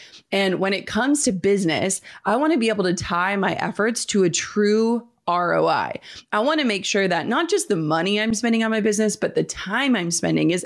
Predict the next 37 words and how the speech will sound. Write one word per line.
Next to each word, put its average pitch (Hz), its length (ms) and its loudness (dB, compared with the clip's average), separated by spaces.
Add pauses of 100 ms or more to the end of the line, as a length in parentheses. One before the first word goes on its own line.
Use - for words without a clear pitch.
actually 202 680 0
worth 165 580 0
it. - 180 -2 (320)
So 202 220 0
I 190 140 0
had 277 160 2
my 294 160 2
team 175 400 0 (340)
look 208 300 2
up 302 160 -2
the 226 200 0
average 202 480 0 (120)
lifespan 165 800 0 (100)
per 240 220 0
post 165 480 0
on 180 100 0
different 196 260 0
social 175 280 0
media 160 240 2
platforms 226 640 -2 (340)
just 269 440 0
to 339 100 0
paint 226 300 0
this 175 180 -2
picture, 156 340 -2
because 175 260 0
this 208 160 0
is 247 160 2
a 269 60 4
huge 196 680 0
thing 170 220 2
I 165 100 0
don't 165 180 0
want 156 140 0
you 151 80 0
to 151 40 2
miss. - 320 -2